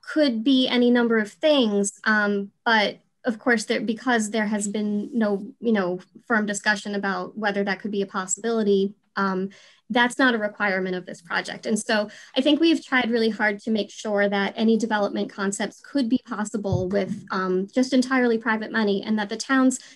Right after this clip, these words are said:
contribution so far has been, you know, the investment in, in the study, um, having the, um, sewer treatment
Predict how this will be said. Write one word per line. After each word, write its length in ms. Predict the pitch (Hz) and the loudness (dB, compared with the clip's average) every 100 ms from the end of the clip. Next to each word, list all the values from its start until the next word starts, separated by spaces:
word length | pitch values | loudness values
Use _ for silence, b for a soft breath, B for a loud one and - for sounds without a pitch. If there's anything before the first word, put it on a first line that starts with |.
| _ | _
contribution 540 | 349 339 320 320 294 | 2 4 4 4 2
so 180 | 277 294 | 2 0
far 280 | 277 330 311 | 0 2 2
has 240 | 240 208 | 0 -2
been, 360 | 208 240 240 226 | -2 0 2 2
you 120 | 233 | 0
know, 120 | 220 | 0
the 120 | 214 | -2
investment 520 | 214 214 208 - 202 - | -2 -2 -2 -2 -4 -2
in, 320 | 202 202 202 | 0 0 0
in 120 | 254 | 4
the 80 | 262 | 4
study, 600 | 269 - 220 214 208 220 b b b - | 4 0 0 0 -4 -10 b b b -2
um, 320 | 208 202 220 | 2 2 0
having 440 | - 226 226 226 220 | -2 0 2 0 0
the, 400 | 214 208 208 - | 0 0 -4 -4
um, 440 | 208 196 190 190 220 _ _ _ _ - - | -4 -2 -2 -6 -8 _ _ _ _ -20 -12
sewer 440 | - 233 233 226 | 0 2 4 2
treatment 640 | 226 254 240 226 220 - | 0 -2 0 2 2 0